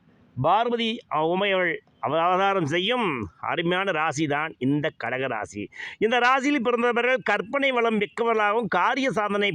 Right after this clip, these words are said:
பெற்றவர்களாகவும், கண்ணீர்களாகவும், காளைகளாகவும், எப்பொழுதும் உலகத்தை ஆளத்துடிக்கும் அற்புத வல்லமை பெற்றவர்களாகவும்,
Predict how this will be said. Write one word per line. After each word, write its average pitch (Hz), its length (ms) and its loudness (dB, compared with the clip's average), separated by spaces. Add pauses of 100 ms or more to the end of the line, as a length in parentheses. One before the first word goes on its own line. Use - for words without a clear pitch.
பெற்றவர்களாகவும், 208 800 0 (500)
கண்ணீர்களாகவும், 220 840 0
காளைகளாகவும், 202 760 0 (140)
எப்பொழுதும் 196 600 0 (640)
உலகத்தை 165 460 -2 (1000)
ஆளத்துடிக்கும் 190 720 0 (120)
அற்புத 180 400 -2
வல்லமை 180 260 0 (140)
பெற்றவர்களாகவும், 175 800 0